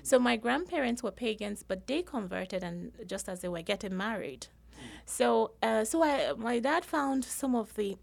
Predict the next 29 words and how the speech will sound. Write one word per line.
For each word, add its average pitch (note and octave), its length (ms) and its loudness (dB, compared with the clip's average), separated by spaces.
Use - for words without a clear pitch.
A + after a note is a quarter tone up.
<clears throat> - 220 -18
their G#3+ 120 2
marriage A#3 300 2
certificates A3 680 -4
and F#3+ 260 -4
some A#3 120 -2
of G#3 80 -2
the G3 60 -6
documentations G3+ 680 -6
around F#3+ 260 -6
the F3+ 60 -8
marriage, G#3+ 380 -6
and, F#3+ 100 -4
and A3+ 120 4
that E4+ 120 6
set D#4+ 220 2
me C4+ 140 2
off A3+ 140 0
on G3+ 80 0
a F#3 60 -6
path, F#4 380 -4
and G#3+ 100 -4
I G#3 40 -8
said, A3 160 -4
"Oh, F#4 120 0
I - 80 2
have D4 200 -2
to B3 80 -8
find G#3+ 600 -2